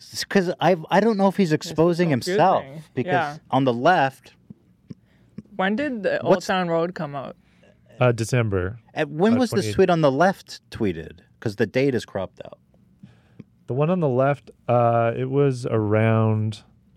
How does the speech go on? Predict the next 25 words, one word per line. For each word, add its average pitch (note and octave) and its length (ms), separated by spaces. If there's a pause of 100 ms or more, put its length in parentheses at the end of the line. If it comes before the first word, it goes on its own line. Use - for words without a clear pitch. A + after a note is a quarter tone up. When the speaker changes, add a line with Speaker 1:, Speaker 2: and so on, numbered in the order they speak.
(960)
Speaker 3:
I'm A#2+ 120
pretty G#3+ 300
sure D#3 360
around B2 960
March. A2 960 (1120)
Speaker 1:
Okay. A#2 220
Speaker 3:
Beginning A2+ 240
of A2 60
March. G2+ 340
Speaker 1:
So B2+ 240
Lil C3+ 360
Nas B2 380
says, G#2 300
"You A2+ 80
wanna A#2+ 220
hop A2 420
on G2+ 260
Old G#2 280
Town G2 240
Road?" E2+ 420 (800)
Speaker 3:
Mm-hmm. G#2 380 (1900)
Speaker 1:
And A2+ 140
then, A#2+ 140 (240)
Speaker 3:
Whoops. A#2 120
Speaker 1:
whoa. A#2 240